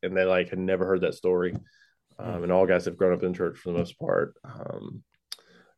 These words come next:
Speaker 1: and, uh, kind of blown away with, like, "Oh, what?"
Speaker 2: <laughs>
Speaker 1: Um, and yeah, so it's just a cool thing to just kinda help people begin to process, like,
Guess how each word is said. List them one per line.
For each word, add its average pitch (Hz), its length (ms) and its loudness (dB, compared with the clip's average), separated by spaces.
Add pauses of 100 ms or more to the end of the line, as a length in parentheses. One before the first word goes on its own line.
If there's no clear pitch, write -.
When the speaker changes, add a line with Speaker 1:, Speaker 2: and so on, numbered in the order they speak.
(180)
Speaker 1:
and, 50 680 -10 (280)
uh, - 200 -12
kind - 160 -12
of 90 80 -4
blown 87 180 -4
away 80 160 -4
with, - 100 -8
like, - 160 -8
"Oh, 104 280 2 (240)
what?" 135 240 2 (360)
Speaker 2:
<laughs> 131 260 -6
Speaker 1:
Um, 50 340 -2 (540)
and 90 420 4
yeah, 127 220 8
so 92 120 2
it's 117 80 0
just 143 140 0
a 139 60 4
cool 110 240 8
thing 98 400 4
to 90 100 -2
just 90 260 -4
kinda 92 180 2
help 95 200 2
people 98 160 -4
begin 90 240 -2
to 87 60 -2
process, 87 480 -2
like, 87 140 -2